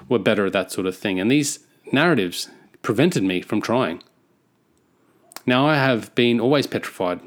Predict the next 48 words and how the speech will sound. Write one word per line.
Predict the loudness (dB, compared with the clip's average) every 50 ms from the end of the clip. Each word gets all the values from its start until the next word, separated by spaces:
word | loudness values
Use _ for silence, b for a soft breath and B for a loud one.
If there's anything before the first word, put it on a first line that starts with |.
| -16 -12 -10
of | -8 -8 -6
speaking | -4 -4 -4 -2 -4
in | -4
front | -4 -4 -4
of | -4
people, | -6 -8 -8 -10 -14 -16 -14 -10 -8
and | -6
I | -4
think | -2 -2 -2 -2
most | 0 0 0 0 0
of | -2 -4
us | -4 -4 -6 -8 -10 -12 -18 _ _ -6
can | -6 -4
say | -2 -2 -2 -2
the | -2
same | -4 -4 -4 -4 -4
thing. | -4 -4 -4 -4 -6 -10 -14 -16 -16 -12 -10 -8 -8 -8
It's, | -8 -10 -8
public | -6 -4 -2 -2 -2
speaking | -2 0 -2 -2 -2 -2 -4
is | -4 -2
one | -2 -2
of | -2
those | -2 -4 -4 -2
fears | -2 -2 -2 -2
that | -4 -4
many | -2 0 0 0
of | -2 -2
us | -2
have, | -2 -2 -2 -2 -6 -12 B B B B B B B B B
and | 2 2
most | 2 2 2
of | 0
us | 0 0 2
then | 2 2 2
give | 2 2 0
ourselves | 0 0 -2 -2 -2 -4
this | -4 -4 -2
narrative | 0 0 0 0 -2 -2
that | -2 -4 -4 -2
we | -2 -2
are | -2 -2
not | -4 -6 -6
cut | -6 -4 -2
out | -2 -2 -4 -6 -8 -8
for | -6 -6
public | -4 -4 -4 -6 -6 -6
speaking. | -4 -2 -2 -2 -2 -4 -8